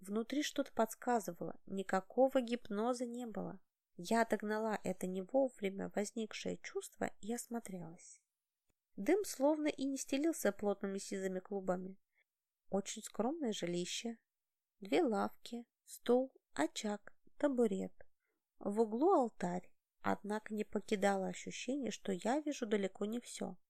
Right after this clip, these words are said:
Решив, что интерьер обители шамана меня должен волновать меньше всего, поднялась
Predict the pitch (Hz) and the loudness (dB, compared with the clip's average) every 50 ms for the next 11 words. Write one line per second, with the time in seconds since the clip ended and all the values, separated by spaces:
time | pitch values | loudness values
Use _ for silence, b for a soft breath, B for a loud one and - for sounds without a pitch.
0 | _ _ _ _ _ _ _ - - 214 226 - - 370 381 - - - - 262 | _ _ _ _ _ _ _ -2 0 0 2 4 4 4 4 4 2 2 2 2
1 | 254 247 - 277 269 277 302 320 285 - - - 233 226 254 254 - - 226 220 | 2 4 4 2 4 4 4 2 2 2 2 2 2 2 0 -2 -2 -4 -4 -4
2 | 214 - - 226 233 233 240 226 214 208 202 208 208 208 202 196 - 214 208 - | -4 -4 -4 -2 -2 -2 -2 -2 -2 -4 -4 -4 -4 -4 -4 0 0 0 0 0
3 | - 190 196 190 190 190 - 190 190 98 - - - 202 202 196 - - - - | -2 -4 -4 -2 -2 -2 -2 -2 -2 -2 -4 -4 -4 -4 -4 -2 -4 -6 -8 -8
4 | - - 214 202 240 294 370 381 - _ _ _ _ _ _ - - 220 202 226 | -6 -6 -4 0 2 4 4 2 0 _ _ _ _ _ _ 0 0 0 0 0
5 | 233 247 240 262 330 359 - - | 0 2 4 6 4 4 2 -2